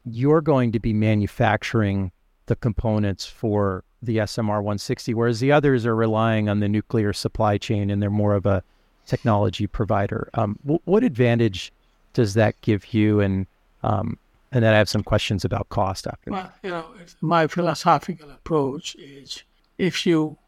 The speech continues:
Speaker 2: don't manufacture, then you don't know how to design. You can put it in bold letters. 'cause I have lived that life, I know it. I'm a designer, designed a lot of equipment,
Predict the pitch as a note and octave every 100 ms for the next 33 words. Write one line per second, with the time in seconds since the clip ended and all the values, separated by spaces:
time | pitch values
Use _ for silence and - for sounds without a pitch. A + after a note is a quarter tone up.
0 | _ _ C#3+ D#3 E3+ - D#3+ D3 - D#3+
1 | C#3+ - A3+ C#4+ - _ D#3 D3+ D3 D3+
2 | D3+ D#3 A#2+ C3+ C#3 C3+ B2 C3 - _
3 | _ _ E3 D#3 D#3 C3+ C3 _ _ -
4 | E3 F3 E3+ D#3 C#3 D#3 D3+ D3 - C3+
5 | C3 - _ - - - _ _ _ -
6 | C#3+ C3+ C#3 C3+ D3 - - D3+ C#3 E3+
7 | F3 F3+ E3+ F3 E3+ F#3+ - C#3+ C#3 B2+
8 | A#2 - - _ _ _ _ _ _ _
9 | D#3 D#3 F3+ F3+ E3+ E3 A#2 A2+ C#3 F#3+
10 | _ _ _ C#3 C3+ C#3+ C3 C#3 D3+ D#3+
11 | E3+ D3+ E3 - B3 C4 -